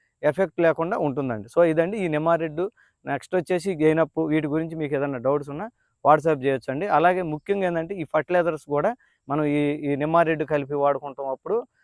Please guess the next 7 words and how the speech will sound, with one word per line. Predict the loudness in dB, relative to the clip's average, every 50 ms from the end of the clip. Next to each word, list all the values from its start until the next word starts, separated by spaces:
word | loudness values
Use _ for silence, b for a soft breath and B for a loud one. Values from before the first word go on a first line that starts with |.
| _ _ _ -6
మనకేమవుతుందంటే, | -4 -2 0 2 4 4 4 4 2 0 -2 -2 0 0 -2 -2 0
కంప్లీట్‌గా | 0 -2 -2 0 4 6 6 6 6 4
ఒకేసారి | 0 2 2 2 2 2 0 0 0 0
మనం | 0 -2 -2 -2 -4 -4 0
వాడినటువంటి | 2 2 4 4 2 -2 -4 -4 -6 -6 -6 -6 -8 -10 -10 _ _ _ _ 0
ఫర్టిలైజరు, | 0 0 4 4 4 6 6 4 4 4 4 2 0 -4 _ _ _ _ -4
ఆ, | 0 0 0